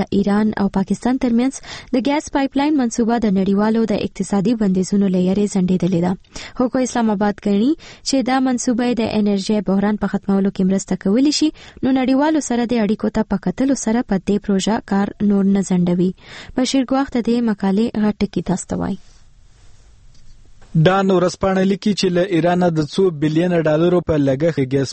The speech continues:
Speaker 2: منصوبه د پاکستان د بهرنۍ پالیسۍ یو چیلنج جوړ شوی. د پاکستان وزیر اعظم نواز شریف څه موده وړاندې څرګنده کړه چې امریکا ورته ویلي، که د ایران سره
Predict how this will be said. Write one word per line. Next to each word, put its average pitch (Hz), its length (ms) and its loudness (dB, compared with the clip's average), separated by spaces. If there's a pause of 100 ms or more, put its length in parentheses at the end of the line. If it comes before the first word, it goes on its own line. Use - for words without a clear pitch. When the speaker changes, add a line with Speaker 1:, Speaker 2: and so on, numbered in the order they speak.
Speaker 2:
منصوبه 139 360 0 (300)
د 165 100 4 (120)
پاکستان 170 580 0
د 160 140 0
بهرنۍ 156 520 0
پالیسۍ 151 540 2
یو 143 120 2 (180)
چیلنج 165 360 0
جوړ 117 220 0
شوی. 131 180 2 (440)
د 180 200 2
پاکستان 185 540 0
وزیر 165 260 2
اعظم 175 300 2
نواز 160 240 2
شریف 160 260 -2
څه - 240 -2
موده 147 240 2
وړاندې 170 480 2
څرګنده 165 480 0
کړه 175 120 2 (100)
چې 156 160 0
امریکا 143 400 0
ورته 135 260 0
ویلي، 175 260 2 (320)
که 180 100 4 (200)
د 202 160 -2
ایران 185 340 2
سره 180 160 2